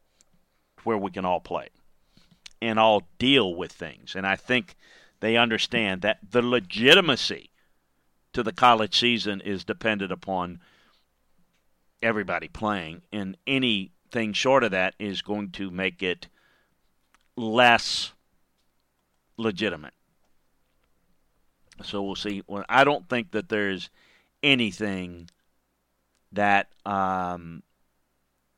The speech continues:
th-, that, that is definite in terms of a decision one way or the other. But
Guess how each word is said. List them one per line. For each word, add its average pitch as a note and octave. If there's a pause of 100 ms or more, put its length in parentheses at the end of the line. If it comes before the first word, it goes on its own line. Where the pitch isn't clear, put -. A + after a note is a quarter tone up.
(3000)
th-, A2
that, A#2
that A2
is F#2+
definite A2 (120)
in G2+
terms G#2+
of F#2+
a F#2+
decision F#2+
one F#2
way F2
or E2
the D#2+
other. B1+ (100)
But -